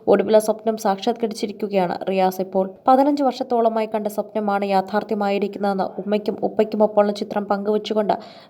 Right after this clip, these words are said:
റിയാസ് കുറിച്ചു. സോഷ്യൽ മീഡിയയിൽ തന്നെ നിരവധി പേരാണ്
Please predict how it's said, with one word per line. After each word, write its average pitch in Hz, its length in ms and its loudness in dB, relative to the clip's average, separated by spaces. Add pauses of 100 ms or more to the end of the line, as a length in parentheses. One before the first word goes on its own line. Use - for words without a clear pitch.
(100)
റിയാസ് 226 320 6
കുറിച്ചു. 180 400 -4 (180)
സോഷ്യൽ 285 400 4
മീഡിയയിൽ 233 340 -2 (100)
തന്നെ 190 260 -2
നിരവധി 214 300 2
പേരാണ് 208 460 0